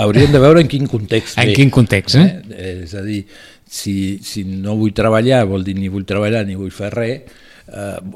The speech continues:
Speaker 1: també hauríem de veure si és que és un tema de rebel·lió i de, i de rebuig a, a, a, diríem, a, a les pressions parentals.
Speaker 2: Perquè en general,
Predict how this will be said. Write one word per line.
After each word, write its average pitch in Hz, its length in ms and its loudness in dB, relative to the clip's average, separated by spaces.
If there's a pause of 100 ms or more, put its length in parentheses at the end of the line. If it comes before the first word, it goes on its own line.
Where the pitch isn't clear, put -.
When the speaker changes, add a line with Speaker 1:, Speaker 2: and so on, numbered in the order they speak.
(140)
Speaker 1:
també 107 260 0
hauríem 104 340 0
de 101 100 0
veure 127 260 2
si 95 200 -8
és 98 140 -4
que 107 100 -4
és 98 100 -4
un 104 540 -8
tema 104 220 -6
de 101 100 -4
rebel·lió 104 840 -2
i 95 140 -4
de, 90 580 -8
i 92 120 -8
de 95 140 -6
rebuig 95 560 -10
a, 95 120 -6
a, 90 520 -8 (120)
a, 92 80 -10
diríem, 92 420 -8
a, 87 320 -8
a 90 40 -6
les 90 180 -8
pressions 92 400 -12
parentals. 123 680 -10 (240)
Speaker 2:
Perquè 123 180 -6
en 127 80 -2
general, 123 500 -2